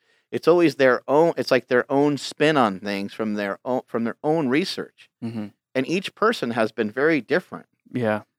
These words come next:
Speaker 1: It's like, how could they all be different? Isn't it, what about, uh, the gu-, the, the Matthew Walker?
Speaker 2: Mm-hmm.
Speaker 1: Eight hours of sleep.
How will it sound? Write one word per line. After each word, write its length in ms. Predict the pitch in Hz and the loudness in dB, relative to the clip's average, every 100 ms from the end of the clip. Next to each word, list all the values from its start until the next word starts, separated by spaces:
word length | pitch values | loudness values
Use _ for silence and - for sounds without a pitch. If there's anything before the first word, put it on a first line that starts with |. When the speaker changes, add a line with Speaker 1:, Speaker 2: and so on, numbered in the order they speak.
| _ _ - | _ _ -16
Speaker 1:
It's 100 | 185 | -8
like, 80 | |
how 140 | - 262 | -2 -2
could 160 | - | 0
they 100 | 226 | 0
all 160 | 214 208 | 2 0
be 160 | 196 180 | -2 0
different? 400 | 226 214 104 - | 0 0 -6 -2
Isn't 280 | 175 214 208 | 0 0 0
it, 180 | 208 - _ - - _ | -2 -4 _ -20 -20 _
what 180 | 202 233 | 2 4
about, 380 | 208 190 180 170 | 6 4 4 4
uh, 320 | 156 143 139 _ - | 6 6 4 _ -10
the 140 | 151 | -4
gu-, 140 | 143 147 | -2 -2
the, 280 | 143 139 131 - | -2 -2 -4 -6
the 120 | 117 | -4
Matthew 400 | 120 156 165 165 | 2 2 2 0
Walker? 400 | 156 143 - - _ _ _ _ _ _ | 0 0 -2 -16 _ _ _ _ _ _
Speaker 2:
Mm-hmm. 200 | 120 120 120 - | -2 -2 -2 4
Speaker 1:
Eight 180 | 170 185 | 6 8
hours 320 | 160 143 120 | 8 4 0
of 60 | |
sleep. 320 | 117 107 92 | -10 -8 -10